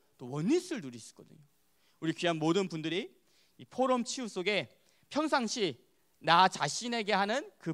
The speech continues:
포럼 속에 믿음을 고백하고요. 또 세 가지의 치유 속에 말씀과 기도와 전도 속에 하나님이 주신 응답들을 묵상하면서 또 그것을 포럼하는 우리 귀한 사역자 되시기를 예수 그리스도 이름으로 축복합니다.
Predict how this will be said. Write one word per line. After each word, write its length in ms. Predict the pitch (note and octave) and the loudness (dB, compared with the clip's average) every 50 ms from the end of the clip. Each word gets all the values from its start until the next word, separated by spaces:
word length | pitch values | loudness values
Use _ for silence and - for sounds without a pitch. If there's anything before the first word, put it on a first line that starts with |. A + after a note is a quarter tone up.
| - _ | -8 _
포럼 420 | - - A#3+ A#3+ B3+ A#3 E3+ B2 - _ _ _ _ | -4 -2 2 4 4 4 4 0 -4 _ _ _ _
속에 440 | - - F3+ E3+ F3+ F3 D#3+ B2+ A#2+ C3 | -10 -8 -4 0 0 0 0 -2 -4 0
믿음을 880 | F3 G3+ A#3+ D4 F#4 G4 F#4+ F4+ D4 C4+ A#3 A3 G3 F3+ D#3+ C3+ - - | 2 2 4 4 4 2 2 2 2 2 2 2 2 0 0 -2 -6 -10
고백하고요. 640 | - - A#2+ C3 - - B2 A2+ - B2+ - - - _ _ _ _ _ _ _ _ _ _ _ _ _ - | -14 -10 -10 -10 -10 -10 -16 -18 -18 -18 -20 -20 -20 _ _ _ _ _ _ _ _ _ _ _ _ _ 0
또 360 | C4+ B3 C#4 F#4 G4 - _ _ _ _ | 2 4 4 2 0 -6 _ _ _ _
세 220 | _ - B3 B3+ A3+ | _ 0 0 2 4
가지의 420 | A#3+ A3 A3 G#3+ F#3+ G#3+ G#3 G3+ | 6 4 4 4 4 0 -2 -2
치유 260 | - - - C4+ A#3+ | -2 -6 -6 -6 -8
속에 340 | G#3 - G3 F#3 G#3 G#3 E3+ | -6 -6 -4 -2 0 0 0
말씀과 540 | C#3 B2+ C#3 D#3 D3 - G3 F#3+ F#3 F3+ F3+ | 2 2 2 2 0 -4 -8 -4 -2 -2 -2
기도와 520 | - - D#3+ D#3 F3 F3 F#3+ B3 F4 G#4 - _ _ _ _ | -2 -6 -4 -2 0 2 4 4 2 0 -4 _ _ _ _
전도 300 | - D#3 D3+ D3+ F3 F3 | -10 -10 -8 -6 -6 -6
속에 480 | D#3 - D#3 D3+ F#3+ F#3 E3+ B2 - _ _ _ | -8 -8 -8 -6 -4 -4 -4 -4 -6 _ _ _
하나님이 480 | - - A3+ A3 G#3+ G3+ F#3+ F#3 F3+ E3 | -12 -8 -4 -2 -2 -4 -4 -6 -10 -10
주신 420 | - - G#3 - - A#3+ G#3+ F#3 - - | -10 -12 -10 -10 -8 -10 -10 -12 -10 -8
응답들을 720 | F3 F3 F#3+ A#3+ A#3+ - - G#3+ G#3 A3+ C4+ E4+ G4 - - _ _ _ | -8 -2 0 0 -2 -2 -4 -2 4 4 4 4 4 -2 -10 _ _ _
묵상하면서 840 | - C3 - - - G3+ F#3 E3 D3+ D3+ D3 C#3 F#3+ F#3 E3+ B2 G2+ - _ _ _ _ _ _ _ | -20 -18 -12 -6 -4 -4 -2 -4 -6 -6 -6 -2 0 0 0 0 -2 -6 _ _ _ _ _ _ _
또 100 | D#3+ D#3 | -10 -8
그것을 320 | - E3 D#3+ D#3 - E3 | -4 -4 -4 -2 -2 -6
포럼하는 720 | - - - A3 G3+ G3+ F#3+ F3+ E3 D#3 E3 F#3 B3 D4+ - _ _ _ _ | -8 -6 -6 -4 -2 -2 -2 0 0 0 0 -2 -4 -6 -8 _ _ _ _
우리 120 | - A#2+ B2+ | -16 -16 -16
귀한 280 | - - D3 C#3 C#3 | -10 -6 -6 -6 -6
사역자 300 | C#3+ - F3+ F3+ E3 E3+ | -4 -6 -6 -4 -4 -4
되시기를 520 | D3 C#3 - - D3 C3+ C3+ B2+ A#2 G#2+ - _ _ _ _ | -6 -6 -8 -10 -8 -6 -4 -4 -4 -6 -10 _ _ _ _
예수 480 | A2 B2 C3 C#3 C#3+ - - D3 C#3 C3 | -8 -4 -4 -4 -4 -6 -8 -8 -8 -8
그리스도 280 | - C3 C3 A2+ - B2+ | -8 -10 -10 -10 -10 -12
이름으로 340 | B2 B2+ B2 A#2+ A#2+ A#2+ A#2 | -10 -8 -8 -6 -6 -8 -10
축복합니다. 1000 | - - - _ D3+ C3+ - C#3+ C3 B2 A#2 A2+ A2+ A2+ A2 B2 D#3+ A3 C#4 | -12 -18 -14 _ -12 -12 -10 -12 -12 -10 -6 -4 -2 -2 0 0 0 0 -2